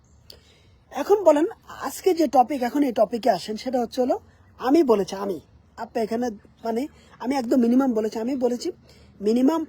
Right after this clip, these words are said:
পাঁচ থেকে সাত হাজার সার্ভিস, ওয়েবসাইট, অ্যাপ্লিকেশন দরকার আমাদের দেশের জন্য, আমি বললাম। এটা গেল একটা। পরে আপনি আপনার, আপনারা, আপনার শ্রেষ্ঠ গুরু নিয়ে আসেন, আইটির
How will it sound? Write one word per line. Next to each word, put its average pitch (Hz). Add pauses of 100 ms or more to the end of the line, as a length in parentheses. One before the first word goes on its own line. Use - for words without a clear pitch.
(100)
পাঁচ - (100)
থেকে 320
সাত 226
হাজার 254 (600)
সার্ভিস, 233
ওয়েবসাইট, 233 (120)
অ্যাপ্লিকেশন 220
দরকার 196 (300)
আমাদের 214
দেশের 185
জন্য, 160 (120)
আমি 359
বললাম। 185 (1300)
এটা 226
গেল 214
একটা। 240 (300)
পরে 254
আপনি 233
আপনার, 233 (360)
আপনারা, 277
আপনার 233
শ্রেষ্ঠ -
গুরু 339
নিয়ে 277
আসেন, 262
আইটির 226